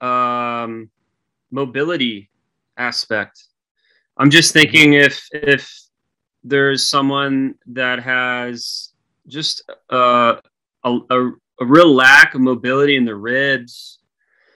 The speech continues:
in their organs, in their diaphragm, that, that angle too can impact everything you're saying. So in other words, the lack of mobility,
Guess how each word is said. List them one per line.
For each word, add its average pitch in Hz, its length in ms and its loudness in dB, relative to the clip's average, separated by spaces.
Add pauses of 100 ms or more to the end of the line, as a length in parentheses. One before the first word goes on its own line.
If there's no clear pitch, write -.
(480)
in 123 100 -6
their 123 160 0
organs, 131 840 0
in 120 80 -6
their 110 100 -8
diaphragm, 120 1120 0 (400)
that, 123 320 0
that 139 300 6
angle 139 360 -4
too 143 360 -2
can 123 180 -14
impact 131 480 -2
everything 117 440 -10
you're 107 160 -12
saying. 107 500 0
So - 180 -4
in 127 80 2
other 139 180 2
words, 123 680 0
the 135 100 -8
lack 135 320 2
of 139 60 -6
mobility, 127 840 -4